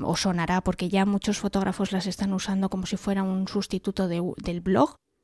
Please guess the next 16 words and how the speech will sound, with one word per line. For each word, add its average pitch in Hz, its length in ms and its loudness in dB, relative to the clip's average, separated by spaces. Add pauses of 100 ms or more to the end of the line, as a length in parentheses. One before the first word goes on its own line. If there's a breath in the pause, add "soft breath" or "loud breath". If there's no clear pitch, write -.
(400 loud breath)
Em, 196 360 2
otra 233 260 4
de 240 60 4
ellas 240 220 2
es 220 160 2
Maptia 254 640 4
y 208 120 4
otra 220 240 2
que 240 120 2
he - 20 2
descubierto 220 500 2
recientemente 214 720 2
se 214 140 0
llama 208 260 4
Landscape 196 500 2
Stories. - 560 -4